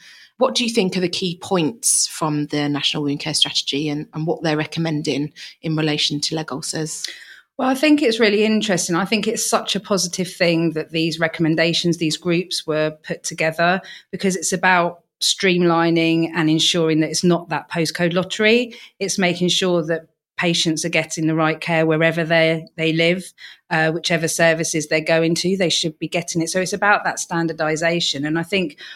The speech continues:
Speaker 2: one of the really, uh, big differences that came out of the National Wound Care Strategy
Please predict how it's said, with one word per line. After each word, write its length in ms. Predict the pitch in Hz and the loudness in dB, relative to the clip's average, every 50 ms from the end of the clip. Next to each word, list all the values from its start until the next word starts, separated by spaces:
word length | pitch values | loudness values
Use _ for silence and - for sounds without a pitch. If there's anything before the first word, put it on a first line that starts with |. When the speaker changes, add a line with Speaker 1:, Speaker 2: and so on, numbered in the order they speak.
| - _ _ | -20 _ _
Speaker 2:
one 160 | - 180 185 | 0 2 2
of 140 | 180 180 - | 2 0 -2
the 100 | 190 180 | -2 -2
really, 720 | 175 196 190 190 190 175 175 175 170 165 165 165 165 156 - - | 0 2 2 2 2 2 2 2 0 0 0 -2 -4 -6 -6 -6
uh, 360 | 175 170 160 160 160 160 160 160 - | -4 -2 -2 0 0 0 -2 0 0
big 200 | 196 185 180 190 | 2 0 2 2
differences 600 | - 202 190 - - 175 160 143 - 165 151 - | 2 0 0 2 0 -2 -2 0 -2 -4 -4 -4
that 140 | - 156 - | -6 -8 -6
came 220 | - - 165 170 | -4 -4 -2 0
out 120 | 170 165 151 | 0 0 -2
of 80 | - | -4
the 80 | 170 165 | -4 -4
National 340 | 165 165 165 - - 156 156 | -2 -2 -2 -2 -2 0 0
Wound 160 | 160 156 156 | 0 0 0
Care 140 | - 156 151 | -2 -4 -4
Strategy 580 | - - 175 151 - - - - 151 139 - | -2 -2 -2 -2 -4 -6 -6 -6 -8 -8 -8